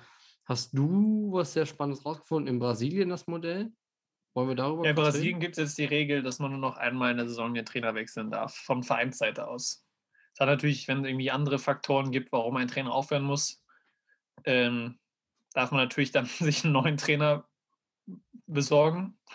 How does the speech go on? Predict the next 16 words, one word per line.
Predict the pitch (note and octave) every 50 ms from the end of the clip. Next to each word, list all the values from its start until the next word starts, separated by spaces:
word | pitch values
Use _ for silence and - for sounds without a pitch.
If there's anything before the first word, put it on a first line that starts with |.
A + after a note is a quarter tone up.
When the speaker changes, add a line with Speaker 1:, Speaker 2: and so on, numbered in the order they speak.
| - - -
Speaker 1:
Beispiel, | - B2+ C3+ C#3+ C#3+ D3 D#3+ D3
wenn | D3 C3+ C3+
Speaker 2:
Wenn |
Speaker 1:
Ste-, | A#2+ A#2+ B2+
Speaker 2:
irgendwie | B2 B2+ - - - - - -
Speaker 1:
Beispiel | C#3 C#3+ C#3 D3 D3+ D3
über | C#3 C3 C3+ C3
Steffen | A#2+ - C#3+ C3+ - C#3
Effen-, | D#3 D3+ - - D#3 D3+ D3 -
Stefan | - - D3+ D3+ C#3+ D3+ C#3 D3+
Effenberg. | D3 - - F3 E3+ E3+ E3 F3 E3+ - _ _ _ _ -
Speaker 2:
Richtig. | D#3+ D3 C#3 - - B2+ B2 - - - - B2+ - -
Speaker 1:
<laughs> | - D3 - -
Wenn | C4+ F3+ E3+
Speaker 2:
Ja. | E3 D#3+ D#3+
Speaker 1:
dann, | D#3 D3 C#3+ C#3